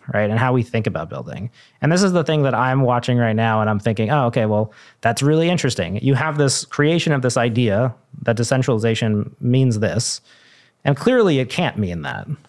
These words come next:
<laughs> Like, clearly that can't be the actual definition 'cause it doesn't actually apply to anything else. But it's a useful because we want to discredit all these other systems. We want to discredit them. And so it fits that binary,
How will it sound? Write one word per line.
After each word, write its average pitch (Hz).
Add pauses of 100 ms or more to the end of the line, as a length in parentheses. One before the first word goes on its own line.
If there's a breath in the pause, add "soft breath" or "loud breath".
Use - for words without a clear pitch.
(120)
<laughs> - (340 loud breath)
Like, 143
clearly 220
that 156
can't 143
be 139
the 131
actual 123
definition 120
'cause 151
it 160
doesn't 214
actually 156
apply 101 (340 loud breath)
to 151
anything 120
else. - (680 soft breath)
But 175
it's 170
a 165
useful 151
because 147
we 147
want 151
to -
discredit 143
all 123
these 120
other 107
systems. 110 (840 soft breath)
We 127
want 135
to 147
discredit 131
them. 104
And 120
so 143
it 139
fits 165
that 120
binary, 107